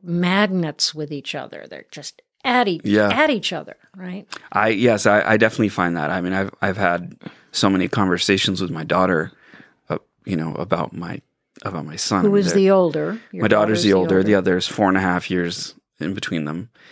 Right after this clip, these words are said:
Speaker 2: And there's been so many times when I've said to her, like, "He just wants to be your person." Like, and
Speaker 1: Mm-hmm.
Speaker 2: you, like, you, you're missing a really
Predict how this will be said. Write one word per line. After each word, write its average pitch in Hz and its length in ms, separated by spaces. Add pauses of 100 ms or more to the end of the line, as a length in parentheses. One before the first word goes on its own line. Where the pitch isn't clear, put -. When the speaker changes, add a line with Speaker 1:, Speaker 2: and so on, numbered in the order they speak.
(360)
Speaker 2:
And 98 420 (380)
there's 98 260
been 101 160
so 101 220
many 87 180
times 104 480
when 85 120
I've 78 120
said 104 220
to 90 80
her, 76 200
like, - 140 (800)
"He - 220
just 147 220
wants 101 440 (280)
to - 160
be 90 480
your 104 400
person." - 760
Like, 131 200
and - 320
Speaker 1:
Mm-hmm. 160 100 (840)
Speaker 2:
you, 107 120
like, 98 120
you, 170 260
you're 131 220
missing 127 480
a 92 80
really 95 760